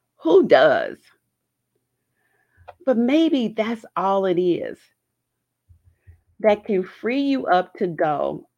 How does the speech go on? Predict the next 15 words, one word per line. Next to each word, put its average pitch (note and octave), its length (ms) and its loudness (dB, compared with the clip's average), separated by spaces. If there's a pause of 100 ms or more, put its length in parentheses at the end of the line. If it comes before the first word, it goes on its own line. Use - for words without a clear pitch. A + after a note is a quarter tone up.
Okay, F4 540 0 (1120)
I F#3+ 140 0
don't F#3+ 220 0
like F3+ 300 -4
the F#3 120 -10
sting G3 400 -4
of F#3 120 -6
being F#3+ 280 -4
hurt, G3+ 360 -4 (1160)
but D#3 160 0
I'm G3+ 300 -2
willing G3+ 320 -2
to E3 60 -8
put - 280 -8
myself G3 460 -6